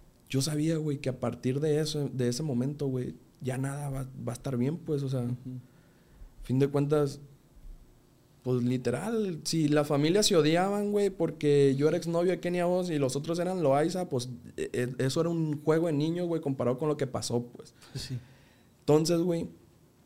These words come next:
Speaker 1: pues, ya mi carnal no me hablaba, güey.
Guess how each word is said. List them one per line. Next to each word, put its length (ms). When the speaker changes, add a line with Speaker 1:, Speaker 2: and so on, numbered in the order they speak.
Speaker 1:
pues, 180
ya 200
mi 140
carnal 320
no 80
me 100
hablaba, 460
güey. 340